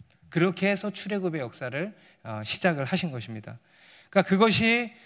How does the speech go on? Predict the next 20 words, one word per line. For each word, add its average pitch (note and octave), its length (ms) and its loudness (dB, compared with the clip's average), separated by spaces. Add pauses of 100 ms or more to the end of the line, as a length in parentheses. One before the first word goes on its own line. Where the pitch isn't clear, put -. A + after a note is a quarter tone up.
(140)
하나님께서 G#3 600 4
우리에게 E3+ 800 4 (100)
허락하시는 D3+ 880 0
이 C#3 140 0
고난이라고 D3 840 0
하는 B2 220 -6
것의 B2+ 440 -2 (120)
첫 - 240 -4
번째 D3 600 0
의미인 B2+ 400 -4
겁니다. A2+ 420 -14 (300)
이 C3 120 -2
고난을 E3+ 460 4
통해서 D#3 640 2 (180)
우리로 E3 340 4
하여금 D3+ 540 2 (380)
하나님께로 A3 840 0
더 D3 320 0
나아가도록, B2 720 -4
하나님께로 G3+ 1120 2